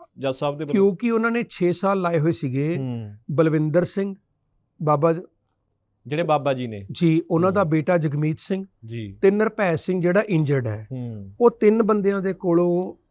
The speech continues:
Speaker 2: ਜਿਹੜੀ ਹੈਗੀ ਵੈਪਨ ਦੀ ਰਿਕਵਰੀ ਪੁਲਿਸ ਨੇ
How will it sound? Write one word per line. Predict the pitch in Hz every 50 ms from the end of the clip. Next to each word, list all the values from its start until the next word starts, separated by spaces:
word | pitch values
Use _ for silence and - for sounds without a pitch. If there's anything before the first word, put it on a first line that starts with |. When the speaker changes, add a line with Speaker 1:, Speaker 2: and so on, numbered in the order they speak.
| _ _ _ _ _ _ _ _ _ _ _ _ _ -
Speaker 2:
ਜਿਹੜੀ | 151 151 160 175 180
ਹੈਗੀ | 160 165 160 165 190 196
ਵੈਪਨ | 165 147 165 156 - - 190 185
ਦੀ | 185 190 185
ਰਿਕਵਰੀ | 175 175 - 160 156 151 175 185 190 196 196
ਪੁਲਿਸ | - _ - 180 170 175 180 - - 170
ਨੇ | 180 175